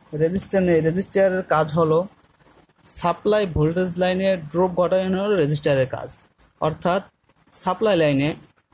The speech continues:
যে line থেকে positive ভোল্টেজটা আসে, ওই লাইনে something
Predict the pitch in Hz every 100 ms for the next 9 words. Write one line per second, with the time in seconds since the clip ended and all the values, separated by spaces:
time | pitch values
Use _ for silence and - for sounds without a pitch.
0 | - 147 170 175 175 175 170 170 156 160
1 | 165 160 151 143 156 - 143 143 151 165
2 | _ _ _ - 170 170 170 180 - 180
3 | 190 180 165 131